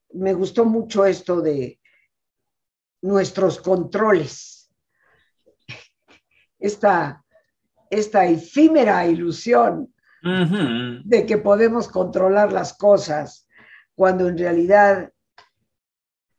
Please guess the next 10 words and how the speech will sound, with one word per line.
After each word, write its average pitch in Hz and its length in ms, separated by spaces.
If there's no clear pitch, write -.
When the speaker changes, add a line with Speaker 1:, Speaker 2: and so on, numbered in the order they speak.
Speaker 1:
lo 196 160
único 208 400
que 170 60
podemos 185 340
controlar 170 500
son 185 420
nuestras 208 640
decisiones. - 1000
Speaker 2:
Y 95 140
ya. - 260